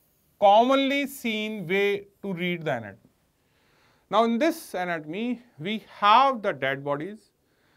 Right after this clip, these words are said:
We preserve the dead bodies with the help of the chemicals like formalin, and that process is known as embalming.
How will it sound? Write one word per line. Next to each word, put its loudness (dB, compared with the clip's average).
We -4
preserve 2
the 2
dead 2
bodies -2
with -6
the 0
help -4
of -2
the -6
chemicals -4
like -8
formalin, -2
and -6
that 0
process 0
is -6
known -6
as -8
embalming. -2